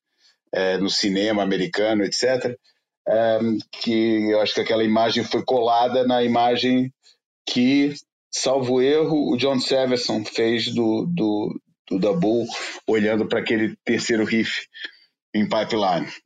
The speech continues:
Terceiro riff não, a onda tá quebrando no inside, mas é o dia que ele pegou lá a onda no, lá no outside, lá em Banzai, pela primeira vez. Aí sim,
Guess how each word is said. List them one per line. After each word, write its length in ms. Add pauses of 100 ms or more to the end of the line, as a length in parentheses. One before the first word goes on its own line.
(120)
Terceiro 340
riff 240
não, 200
a 80
onda 280
tá 100
quebrando 380
no 80
inside, 420
mas 160
é 60
o 60
dia 160
que 100
ele 120
pegou 540 (140)
lá 220
a 100
onda 260
no, 500 (560)
lá 160
no 140
outside, 600
lá 140
em 100
Banzai, 440 (120)
pela 200
primeira 380
vez. 300
Aí 200
sim, 380